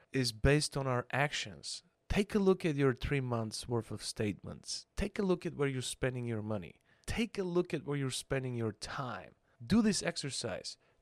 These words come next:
Track your time so you can see the holes, so you can see the distractions, so you can see where doubt is coming from. Track where you spend your money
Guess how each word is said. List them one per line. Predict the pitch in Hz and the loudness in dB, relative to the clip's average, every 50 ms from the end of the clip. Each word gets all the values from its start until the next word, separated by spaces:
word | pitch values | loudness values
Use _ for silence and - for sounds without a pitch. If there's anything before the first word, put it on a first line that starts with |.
| - | -6
Track | - - 180 202 - - | 0 2 2 2 2 2
your | 208 196 | -2 -2
time | - - 151 131 110 104 92 85 - _ _ _ _ _ _ _ _ _ - | -2 -2 0 0 0 -2 -4 -6 -12 _ _ _ _ _ _ _ _ _ -10
so | - - | -4 -2
you | 165 180 | -2 0
can | 170 170 156 135 | 2 2 2 2
see | - - - - 196 202 196 | 2 2 2 4 4 6 6
the | 185 160 | 6 6
holes, | 131 - - - - 175 165 123 - - - - - - | 4 2 2 2 4 4 4 4 0 -6 -10 -12 -10 -6
so | - - 165 | -2 -2 0
you | 175 | 0
can | 160 170 156 135 | 0 -2 -2 -2
see | 123 - - - 185 175 | -2 -2 -2 -2 -2 0
the | 156 147 139 123 - _ - | 2 4 4 4 2 _ -4
distractions, | 127 131 - - - - 156 143 - - - 120 110 - | -2 -2 -2 -2 0 0 0 0 0 -4 -6 -6 -6 -6
so | - 147 | -6 -6
you | 151 | -6
can | - 160 - | -4 -4 -4
see | 123 - - - 190 185 175 147 - - - - _ - | -2 -2 -2 -2 0 0 -2 -2 -4 -8 -16 -20 _ 4
where | 143 147 139 | 8 8 8
doubt | 123 120 113 - 151 156 151 143 - - - | 8 8 6 6 6 6 6 2 0 -4 -4
is | - 135 120 - | -2 -2 -2 -2
coming | - - 143 135 127 113 | 0 0 0 0 0 -2
from. | 107 - - 104 90 85 - _ _ - - - - _ _ | -4 -6 -6 -8 -8 -10 -14 _ _ -20 -20 -20 -20 _ _
Track | - - - 185 202 196 196 - | 0 6 8 8 8 6 4 2
where | 185 180 | 0 2
you | 175 160 | 2 2
spend | 151 - - 170 165 151 | 0 2 4 4 4 4
your | 143 135 131 | 4 2 2
money | 127 131 127 120 98 - | 2 0 0 0 -2 -6